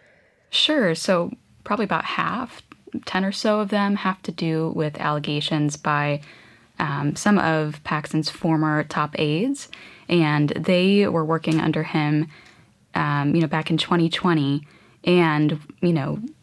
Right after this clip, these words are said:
they ha-, witnessed what they said were, you know, a ton of,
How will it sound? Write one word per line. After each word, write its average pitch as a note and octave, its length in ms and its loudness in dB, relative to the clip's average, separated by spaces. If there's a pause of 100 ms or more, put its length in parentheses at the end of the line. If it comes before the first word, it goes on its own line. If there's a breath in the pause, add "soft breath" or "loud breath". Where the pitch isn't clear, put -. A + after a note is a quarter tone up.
(280)
they D#3 440 2
ha-, - 220 -8
witnessed D#3+ 520 0
what D#3+ 160 -2
they D3 120 0
said D3+ 380 0
were, C#3+ 440 0
you D#3+ 100 0
know, C#3 280 -2
a D3+ 320 0 (340 loud breath)
ton B3 200 4
of, D#3+ 240 0